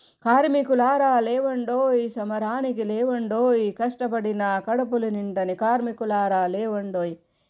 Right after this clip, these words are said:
కానీ ఈ పిలుపులో మునుపటి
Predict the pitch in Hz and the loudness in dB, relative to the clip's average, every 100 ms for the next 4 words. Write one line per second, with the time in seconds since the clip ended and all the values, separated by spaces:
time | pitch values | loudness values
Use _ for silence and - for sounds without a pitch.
0 | _ _ _ _ _ _ - 185 180 175 | _ _ _ _ _ _ -4 2 2 2
1 | 165 160 170 214 226 196 175 196 196 180 | 0 0 0 0 0 0 -2 -4 -4 -4
2 | 175 185 208 214 196 190 185 170 175 190 | -2 -2 -2 -2 2 2 2 0 -4 -2
3 | 190 185 | -2 -2